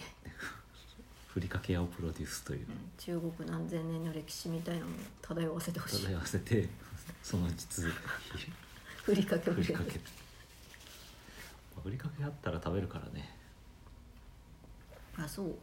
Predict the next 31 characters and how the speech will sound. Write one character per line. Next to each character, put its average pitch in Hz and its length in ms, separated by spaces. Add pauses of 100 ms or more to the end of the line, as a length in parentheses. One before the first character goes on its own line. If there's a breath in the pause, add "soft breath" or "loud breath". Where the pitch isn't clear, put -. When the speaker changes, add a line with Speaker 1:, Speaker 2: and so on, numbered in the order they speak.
(1080)
Speaker 1:
う 240 40
ん。 240 80
Speaker 2:
同 277 140
じ 277 140
味 247 200
そ 240 180
ん 202 60
な 196 80
に 190 80
あ 185 40
っ 196 40
て - 160
も 196 140
ね。 - 140 (500)
Speaker 1:
あ、 - 160
た - 80
く - 100
さ - 120
ん 151 80
あ 156 40
っ 165 60
て - 160
も 73 120
そ - 200
う - 40
か。 160 80
Speaker 2:
う 156 60
ん。 156 320 (1500 loud breath)
Speaker 1:
あ 110 60
の、 113 160
Speaker 2:
あ、 170 120